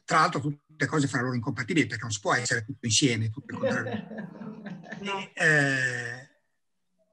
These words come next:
Speaker 1: e quindi ho imparato che bisogna intanto ovviamente ristabilire la verità, se è possibile con, eh, l'azione giudiziaria, se non è possibile ribadendola quando è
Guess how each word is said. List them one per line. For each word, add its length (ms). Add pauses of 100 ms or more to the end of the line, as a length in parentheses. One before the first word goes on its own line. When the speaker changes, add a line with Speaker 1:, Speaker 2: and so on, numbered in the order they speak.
(300)
Speaker 1:
e 140
quindi 560
ho 300
imparato 680
che 360
bisogna 640
intanto 640 (680)
ovviamente 580
ristabilire 460
la 100
verità, 520 (400)
se 380
è 80
possibile 840 (140)
con, 400
eh, 380
l'azione 460
giudiziaria, 600
se 120
non 100
è 80
possibile 480
ribadendola 760
quando 600 (1300)
è 120